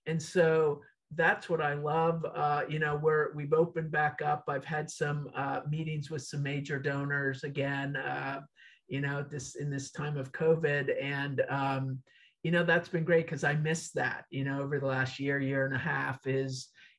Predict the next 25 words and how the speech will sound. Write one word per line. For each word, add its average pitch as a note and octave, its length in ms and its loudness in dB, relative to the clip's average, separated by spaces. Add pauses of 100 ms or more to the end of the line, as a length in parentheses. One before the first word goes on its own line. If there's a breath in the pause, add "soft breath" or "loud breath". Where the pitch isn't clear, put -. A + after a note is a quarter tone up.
is C#3+ 360 -2
speaking D#3 540 -2
one-on-one C3 920 0
with, B2+ 340 2 (260)
with, C3+ 320 -2
with C3+ 240 -2
some D3 240 -2
of C3+ 120 -2
our C3 160 2
donors C3 500 -2
and C3+ 100 -4
supporters. C3 920 -2
And C3+ 500 -4 (160)
that F#3 260 4
piece G3 240 -4
comes D#3+ 420 -4
easily E3+ 480 0
to F3 140 -6
me. E3+ 540 0 (340 soft breath)
And C#3+ 220 -2
so D3+ 300 0
I'm D#3 160 0
not D#3+ 200 2
intimidated. D3 880 0
And, C#3 360 -2